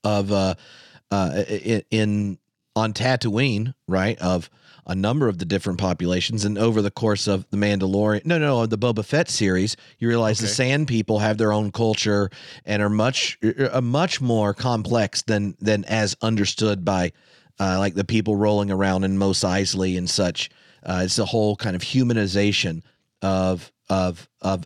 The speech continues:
Speaker 1: of an other whose cultural difference doesn't immediately mirror back to you the things, uh, that,
Speaker 2: Yeah.
Speaker 1: that kind of bear the dignity,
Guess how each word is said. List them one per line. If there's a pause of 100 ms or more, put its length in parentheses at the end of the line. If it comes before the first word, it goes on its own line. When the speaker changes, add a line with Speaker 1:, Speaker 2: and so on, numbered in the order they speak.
Speaker 1:
of
an
other
whose
cultural
difference
doesn't
immediately
mirror
back
to
you
the
things, (540)
uh,
that,
Speaker 2:
Yeah.
Speaker 1:
that
kind
of
bear
the
dignity,